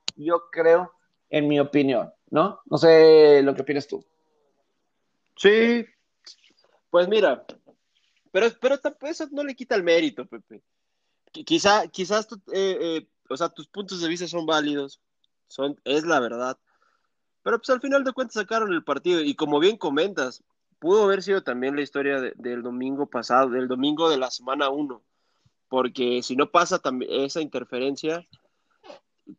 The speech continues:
Speaker 2: muy probablemente hubieran ganado el partido, porque iban a quedar en una posición bastante cercana. ¿Qué le pasa a los Falcons, Pepe?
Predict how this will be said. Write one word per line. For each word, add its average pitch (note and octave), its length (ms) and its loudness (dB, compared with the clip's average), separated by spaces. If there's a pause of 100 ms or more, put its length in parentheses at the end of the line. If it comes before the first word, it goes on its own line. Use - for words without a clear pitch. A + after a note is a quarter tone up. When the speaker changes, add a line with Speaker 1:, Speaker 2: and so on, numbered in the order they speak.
(260)
Speaker 2:
muy F#3+ 160 4
probablemente G3 760 4
hubieran E3+ 320 4
ganado C#3 320 2
el C#3+ 100 -2
partido, B2 640 -4 (1500)
porque C3 560 2 (920)
iban D#3 260 2
a C#3+ 60 -2
quedar C#3 200 -4
en D3+ 60 -4
una D#3 180 -6
posición B2+ 540 -10
bastante C3+ 680 -6 (360)
cercana. B2+ 920 -2 (2000)
¿Qué A3 120 2
le A3+ 100 4
pasa G#3+ 260 0
a - 20 2
los C3 180 -4
Falcons, B2 480 -4
Pepe? G#2+ 400 -12